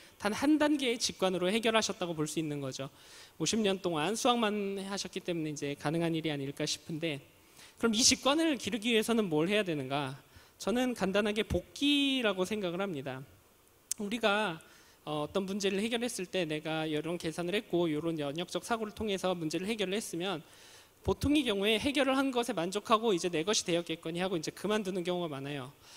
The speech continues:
하지만 그렇다고 해서 자신의 것이 되는 경우는 거의 없습니다. 내가 문제를 해결을 했으면,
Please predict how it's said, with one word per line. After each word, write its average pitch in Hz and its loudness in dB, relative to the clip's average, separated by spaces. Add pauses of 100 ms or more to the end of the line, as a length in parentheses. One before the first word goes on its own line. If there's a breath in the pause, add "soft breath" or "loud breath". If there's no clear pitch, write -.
(180 loud breath)
하지만 269 2
그렇다고 214 2
해서 214 0
자신의 196 0
것이 - -2
되는 165 0
경우는 160 -4
거의 175 4
없습니다. 139 -4 (880 soft breath)
내가 185 4
문제를 196 2
해결을 226 4
했으면, 202 0